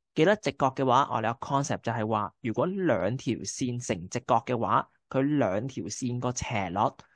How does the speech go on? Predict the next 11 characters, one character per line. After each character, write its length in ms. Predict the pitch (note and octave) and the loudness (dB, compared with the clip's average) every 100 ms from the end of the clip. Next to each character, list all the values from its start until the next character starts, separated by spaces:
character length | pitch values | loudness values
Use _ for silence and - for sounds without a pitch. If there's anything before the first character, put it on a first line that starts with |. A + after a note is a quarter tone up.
| - | -10
相 400 | - D#3+ D3+ D#3 | 0 2 2 -2
乘 160 | C3 | -6
啊， 220 | - G#2+ - _ _ | -4 -6 -6 _ _
兩 300 | - G2 A2 | -2 0 0
個 80 | B2+ | -2
slope 460 | B2+ D3+ D#3+ D#3 - _ | -2 0 2 0 -2 _
乘 420 | - - G2+ F#2+ | -10 -2 -2 -2
埋 260 | G2+ - - - _ | -4 -4 -8 -12 _
一 100 | E3 C#3+ - | -2 -2 -2
定 140 | G#2+ | -4
係 360 | G#2 A2+ F#2+ | -2 -2 -2